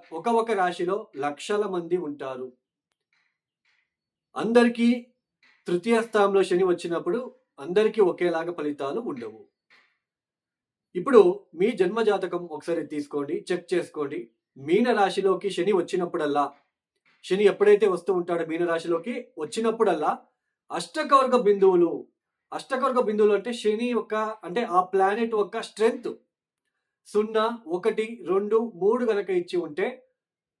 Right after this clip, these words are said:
తృతీయ స్థానంలో శని కాబట్టి తృతీయ స్థానంలోకి శని వచ్చినప్పుడు ఇబ్బందులు అయితే పెట్టాడు. అయితే అష్టకవర్గ బిందువులు గనక సున్నా, ఒకటి, రెండు, మూడు గనక ఇచ్చి ఉంటే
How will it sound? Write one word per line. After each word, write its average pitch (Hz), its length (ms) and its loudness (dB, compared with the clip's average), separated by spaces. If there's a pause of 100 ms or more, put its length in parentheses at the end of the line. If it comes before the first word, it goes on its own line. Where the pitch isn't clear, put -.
(220)
తృతీయ 214 320 0
స్థానంలో 233 360 2
శని 220 200 -2
కాబట్టి 220 640 -4 (720)
తృతీయ 220 300 0
స్థానంలోకి 233 480 2
శని 220 160 -2
వచ్చినప్పుడు 226 480 0
ఇబ్బందులు 220 380 2
అయితే 240 160 0
పెట్టాడు. 196 480 -4 (800)
అయితే 240 360 2
అష్టకవర్గ 247 640 -4
బిందువులు 226 360 0
గనక 220 360 -2
సున్నా, 208 440 0
ఒకటి, 196 500 -2
రెండు, 190 400 2
మూడు 190 320 0
గనక 180 240 -6
ఇచ్చి 160 260 -12
ఉంటే 151 480 -10